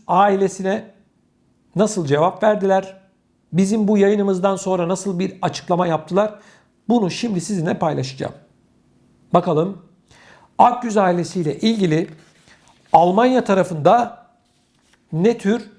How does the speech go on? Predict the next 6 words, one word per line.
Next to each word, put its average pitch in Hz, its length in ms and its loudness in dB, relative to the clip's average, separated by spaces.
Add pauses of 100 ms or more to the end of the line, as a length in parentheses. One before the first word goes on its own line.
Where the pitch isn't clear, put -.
(380)
bir 196 180 2
cevap 143 480 -2
var? - 280 -12 (2000)
Bakın 220 260 2
değerli 170 220 2
izleyicilerimiz. 139 680 -8